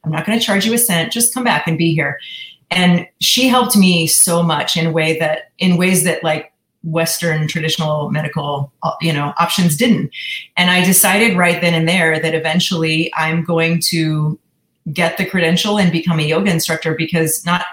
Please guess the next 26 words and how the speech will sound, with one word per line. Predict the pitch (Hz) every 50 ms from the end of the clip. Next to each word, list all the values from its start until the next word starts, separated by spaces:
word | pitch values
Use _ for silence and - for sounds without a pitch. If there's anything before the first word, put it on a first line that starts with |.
| - _ _ _
to | - 175
make | 165 165 165
a | 156
career | - - 151 165 240 330
change, | - - 143 143 143 185 208 196
but | 180 170 165 -
because | 185 180 190 180 175 175 170 - - - - _ _ _ _ _ _ -
I | 196 208 220
wanna | 220 214 208 190
be | 170 196 185 175 156
that | 160 156 156 151 - - - -
person | - 180 170 160 - 156 147 143 143 147
for | - 165 165
somebody | - - 165 160 160 151 151 151 156 160
who | 160 156 143
comes | - 165 160 156 -
into | 165 151 156
my | 151 151
class | - - 151 147 - -
needing | 165 156 156 147 151 -
that. | - - - - - _ _ _ - - - - - -
And | - 196 208
so, | - 254 233 220 220 220 214 220 -
yeah, | 294 381 - 185 147 - -
I, | 165 180 180 196 185 180 - - 170
I | 170 175 175 175 175 170 -